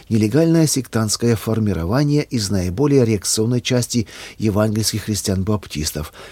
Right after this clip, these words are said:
у руководства которой встали подсудимые Миняков, пресвитер,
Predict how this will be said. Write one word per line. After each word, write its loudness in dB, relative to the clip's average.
у -2
руководства -2
которой -4
встали -2
подсудимые -4
Миняков, -2
пресвитер, 2